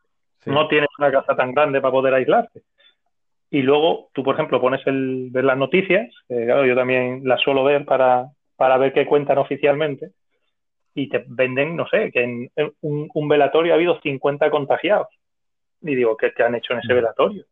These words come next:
Speaker 2: ¿Se han dado besos en, en los morros?". Porque otra cosa no me explico yo cómo se contagia tanto cuando hay pareja.
Speaker 1: Sí.
Speaker 2: Bueno, simplemente el, nuestro señor presidente y su mujer, su mujer cogió el coronavirus y él no lo cogió.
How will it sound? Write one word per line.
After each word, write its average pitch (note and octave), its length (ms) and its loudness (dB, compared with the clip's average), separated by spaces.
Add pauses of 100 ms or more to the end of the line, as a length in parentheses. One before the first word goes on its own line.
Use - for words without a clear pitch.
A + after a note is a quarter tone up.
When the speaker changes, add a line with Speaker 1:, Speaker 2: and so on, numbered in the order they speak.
(460)
Speaker 2:
¿Se - 60 -4
han A#2 100 0
dado A#2+ 140 2
besos F3 420 0
en, F3+ 340 -6
en E3 200 -8
los C3+ 140 0
morros?". G3 300 0
Porque B2 220 -4
otra A#2+ 140 0
cosa A#2+ 220 -2
no C#3 80 0
me D3 80 0
explico D3+ 340 -4
yo D3+ 140 0
cómo C#3 180 0
se - 100 -6
contagia B2+ 400 0
tanto F3 380 -2 (240)
cuando C3 320 2
hay C#3 80 2
pareja. C#3 320 0
Speaker 1:
Sí. E3+ 60 -6
Speaker 2:
Bueno, D3+ 220 -4 (220)
simplemente C3 540 -4
el, C3 180 0 (760)
nuestro B2+ 580 0
señor C3 240 -2
presidente C3+ 580 0
y D#3 60 0
su D3 120 -6
mujer, C3+ 440 0 (220)
su - 160 -8
mujer A#2+ 260 -4
cogió B2+ 260 -2
el B2 60 0
coronavirus C3 560 2
y C#3+ 40 0
él C3 60 0
no C#3 100 2
lo E3 120 2
cogió. G3 380 0